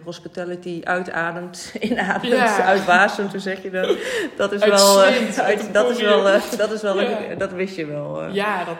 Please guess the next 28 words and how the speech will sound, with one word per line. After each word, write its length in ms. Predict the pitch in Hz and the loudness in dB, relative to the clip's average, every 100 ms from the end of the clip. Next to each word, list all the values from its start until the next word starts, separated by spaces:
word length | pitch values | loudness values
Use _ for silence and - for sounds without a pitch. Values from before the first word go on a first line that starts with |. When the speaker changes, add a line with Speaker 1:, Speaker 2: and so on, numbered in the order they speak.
| - | -12
Speaker 2:
dat, 140 | 175 - | -14 -10
ja. 120 | 196 | -6
Speaker 1:
Ja. 260 | 165 175 - - _ | -6 -6 -12 -20 _
Speaker 2:
Maar 100 | 196 | -10
precies 360 | 233 226 214 202 | -8 -10 -10 -12
wat 180 | 196 | -14
je 60 | 196 | -14
zegt, 240 | 190 185 | -14 -14
hoe, 300 | 185 202 208 196 | -12 -10 -10 -12
hoe 260 | 185 190 196 | -12 -12 -12
ga 100 | 180 | -16
ik 120 | 180 | -18
dat 140 | 180 - | -20 -20
vormgeven? 640 | 208 220 214 175 180 - | -14 -12 -12 -14 -18 -16
Dat, 300 | 180 - - _ _ _ _ | -18 -18 -20 _ _ _ _
dat 160 | 185 | -16
was 200 | 180 175 | -16 -16
voor 100 | - 180 | -16 -12
mij 280 | 175 180 - | -10 -12 -14
een, 220 | 175 175 | -14 -14
eh, 1500 | 175 175 180 180 180 _ _ _ _ _ _ _ _ _ - 180 | -14 -16 -18 -20 -20 _ _ _ _ _ _ _ _ _ -18 -16
een, 300 | 180 180 180 _ _ _ _ _ _ _ _ _ _ _ | -14 -18 -20 _ _ _ _ _ _ _ _ _ _ _
niet 260 | - 277 254 | -8 -8 -8
een 60 | 214 | -8
zoektocht, 720 | 233 233 262 330 - - - | -10 -12 -10 -10 -12 -16 -14
want 160 | 220 | -12
ik 100 | 214 | -12
wist 440 | 196 220 226 - | -6 -6 -6 -12